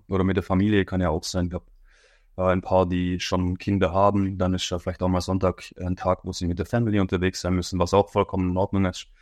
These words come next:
Ähm, aber sechzehn ist schon, ist schon knapp. Es zieht sich halt jetzt, ähm, ein bisschen durch, durch die, durch die Saison. Ähm, es war, vor dem Winter war's noch schlechter.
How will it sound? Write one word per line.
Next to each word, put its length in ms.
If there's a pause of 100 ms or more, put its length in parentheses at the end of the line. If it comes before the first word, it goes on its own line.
(600)
Ähm, 360
aber 200
sechzehn 400
ist 100
schon, 480
ist 120
schon 200
knapp. 280
Es 340 (840)
zieht 200
sich 160
halt 160
jetzt, 440
ähm, 340
ein 100
bisschen 320
durch, 260
durch 180
die, 340
durch 140
die 120
Saison. 520 (640)
Ähm, 460
es 240
war, 500 (380)
vor 160
dem 180
Winter 280
war's 200
noch 120
schlechter. 500